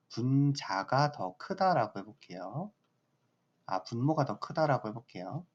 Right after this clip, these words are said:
예를 들어 이 엑스 제곱 더하기 사분의,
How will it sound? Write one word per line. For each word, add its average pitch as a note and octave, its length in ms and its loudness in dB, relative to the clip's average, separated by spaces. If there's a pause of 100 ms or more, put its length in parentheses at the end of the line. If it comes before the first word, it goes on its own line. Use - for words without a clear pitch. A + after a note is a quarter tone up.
(600)
예를 G#2 200 -2
들어 G#2 400 0
이 G#2+ 140 -2
엑스 B2 400 -4
제곱 C#3 720 -2
더하기 A#2+ 800 -2
사분의, G2 760 -8